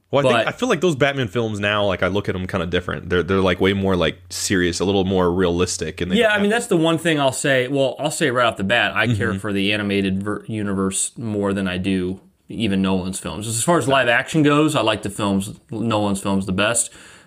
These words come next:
Speaker 2: But, you know, for the representation, I love the animated series in Arkham. But I
Speaker 1: Mm-hmm.
Speaker 2: think what it is, is, is, is, you know, as time's gone on and we've had more Batman since, it's become quite obvious that Christopher Nolan's Batman films were Christopher Nolan films featuring Batman.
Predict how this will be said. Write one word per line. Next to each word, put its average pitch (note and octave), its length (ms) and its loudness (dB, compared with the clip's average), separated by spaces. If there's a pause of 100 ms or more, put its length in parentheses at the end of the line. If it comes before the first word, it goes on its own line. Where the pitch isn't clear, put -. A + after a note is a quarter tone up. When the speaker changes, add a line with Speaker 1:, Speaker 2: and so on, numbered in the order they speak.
Speaker 2:
But, G2+ 380 0
you G#2+ 100 -2
know, F#2+ 200 2
for G2 680 0
the A2+ 100 0
representation, G#2+ 920 0
I G2 100 0
love G2+ 340 2
the G2 100 2
animated G2 460 0
series F#2+ 320 0
in E2 60 -10
Arkham. G2 460 -6 (200)
But G#2+ 80 -8
I - 80 -2
Speaker 1:
Mm-hmm. D3+ 80 0
Speaker 2:
think G#3+ 140 0
what F#3 120 4
it C3 100 2
is, C3+ 280 4
is, G2+ 260 -2
is, A2 260 -8
is, - 300 -8 (120)
you A#2 80 -4
know, A#2 80 -4
as A2 100 -4
time's C3 280 0
gone G#2+ 180 2
on A#2 280 2
and G2+ 100 0
we've G2 120 -2
had G#2 200 0
more G#2+ 360 0
Batman G#2 420 0
since, A2 400 -4 (480)
it's - 120 -14
become D3 240 0
quite C3 220 0
obvious A#2 380 2
that G2+ 140 -4
Christopher A#2 320 -4
Nolan's A2 240 2
Batman G2+ 320 2
films G2 460 0 (320)
were A#2 160 0
Christopher C#3 500 0
Nolan A2 380 4
films F#2+ 400 0
featuring F#2+ 420 -2
Batman. - 520 -12